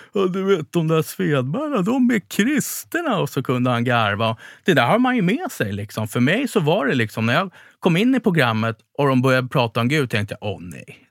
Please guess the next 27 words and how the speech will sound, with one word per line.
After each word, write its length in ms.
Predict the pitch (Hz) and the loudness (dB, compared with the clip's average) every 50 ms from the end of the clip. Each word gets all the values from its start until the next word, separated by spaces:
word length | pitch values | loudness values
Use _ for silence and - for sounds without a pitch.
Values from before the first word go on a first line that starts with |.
| _ | _
Så 140 | _ - 123 | _ -10 -8
det 80 | 110 82 | -6 -6
var 220 | 98 104 90 90 | -6 -6 -6 -8
det 60 | 90 | -10
här 160 | 110 104 104 | -10 -12 -14
ändå, 300 | - - 139 - - - - | -16 -16 -16 -16 -18 -18 -20
liksom. 320 | - - - - - 120 117 - _ _ _ _ _ _ - | -20 -20 -20 -20 -20 -20 -20 -20 _ _ _ _ _ _ -2
Tänkte 320 | 135 120 113 101 - 110 | 0 0 0 -2 -4 -6
på 400 | 104 - 113 110 107 107 110 107 | -6 -4 -4 -2 -2 -2 -2 -2
religion 680 | 104 113 117 113 107 107 110 110 113 110 110 110 110 107 | 0 0 0 0 0 0 0 -2 -2 0 0 0 0 0
och 100 | 101 - | -2 -2
kristenhet, 540 | - 127 123 - - 113 117 117 113 110 101 | -2 -2 -2 -2 -4 -2 -2 -2 -2 -2 -2
liksom, 360 | 110 110 101 - - 110 107 | -4 -4 -4 -4 -6 -6 -6
som, 500 | - - 104 104 104 104 104 101 101 71 98 | -4 -4 -4 -4 -4 -4 -4 -6 -6 -6 -4
det 60 | 117 | -2
var 140 | 117 120 120 | -2 -2 -2
pedofilpräster 960 | 113 - 131 117 110 101 117 113 110 101 - 120 113 113 107 - - - 107 | -2 -2 -2 -2 0 0 0 0 0 -2 -2 -2 -2 -2 -2 -4 -6 -6 -6
och 100 | 107 104 | -6 -4
folk 220 | - 117 110 101 | -4 -4 -6 -4
som 160 | - - 107 101 | -6 -6 -8 -6
flög 260 | - 113 110 107 107 | -4 -4 -4 -2 -2
in 220 | 113 113 107 104 | -2 -2 -2 -2
med 200 | 107 107 104 101 | -2 -2 -4 -4
flygplan 500 | - 123 110 101 101 - 113 110 107 107 107 | -4 -4 -4 -4 -4 -4 -4 -2 -2 -2 -4
i 100 | 107 98 | -4 -4
skyskrapor 840 | - 117 107 95 - - 113 107 107 104 - _ 110 104 98 98 101 | -4 -6 -6 -6 -6 -4 -4 -2 -2 -4 -6 _ -8 -8 -6 -8 -10
och 140 | 101 98 | -10 -12